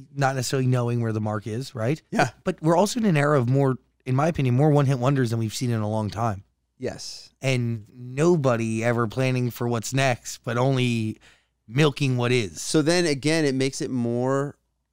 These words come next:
Speaker 2: about, like, who are your people and how do you super serve them?
Speaker 1: Yeah.
Speaker 2: Which is very inspiring. Like, very, very interesting to go, like, "Okay, I already was trying to do this, but ev-, more than ever, how do I make my show s-,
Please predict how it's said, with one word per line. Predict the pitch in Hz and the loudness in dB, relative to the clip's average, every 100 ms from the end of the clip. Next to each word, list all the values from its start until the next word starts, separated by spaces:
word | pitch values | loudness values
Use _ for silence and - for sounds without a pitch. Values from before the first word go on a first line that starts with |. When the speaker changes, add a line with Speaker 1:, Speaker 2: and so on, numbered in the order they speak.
| _ | _
Speaker 2:
about, | 120 113 110 107 - | -10 -4 -2 -2 -4
like, | 107 101 - _ _ _ _ _ | -6 -8 -10 _ _ _ _ _
who | 127 127 | -6 -4
are | 135 | -2
your | 135 135 | -4 -8
people | - 117 - 104 101 - | -10 -12 -10 -10 -10 -14
and | - | -16
how | 107 110 | -14 -12
do | 104 | -10
you | 107 107 | -12 -12
super | - - - 113 - | -10 -8 -6 -8 -10
serve | 98 - 78 - | -16 -16 -20 -20
them? | 73 _ _ | -20 _ _
Speaker 1:
Yeah. | 101 98 _ | -20 _ _
Speaker 2:
Which | - 120 | -14 -10
is | 123 107 | -8 -10
very | 135 208 | -10 -6
inspiring. | 190 - - 160 190 95 120 _ _ _ _ _ _ _ - | -6 -6 -10 -12 -10 -12 -18 _ _ _ _ _ _ _ -6
Like, | 123 - | -4 -4
very, | 135 151 190 | -2 0 2
very | 147 165 135 | 2 2 2
interesting | 160 - 120 107 | 0 -2 -4 -4
to | |
go, | 101 110 | -2 -2
like, | 104 - | -2 0
"Okay, | 135 123 92 95 113 _ _ _ - | 0 0 -6 -8 -16 _ _ _ -2
I | 135 | 2
already | 151 160 170 170 147 | 4 6 6 4 2
was | 127 120 | 0 -2
trying | - 127 131 | 0 2 2
to | 131 | 0
do | 139 | -2
this, | 147 156 | -2 -2
but | - 127 | -4 -4
ev-, | - 131 123 | 0 0 0
more | 131 127 139 147 | -2 0 2 4
than | 131 113 | 4 2
ever, | 110 117 101 92 - _ _ _ _ _ | 0 0 -2 -6 -10 _ _ _ _ _
how | 139 | 0
do | 170 | 2
I | |
make | 156 143 | 2 0
my | |
show | 135 - 127 117 | -2 2 2 2
s-, | - - | 0 -10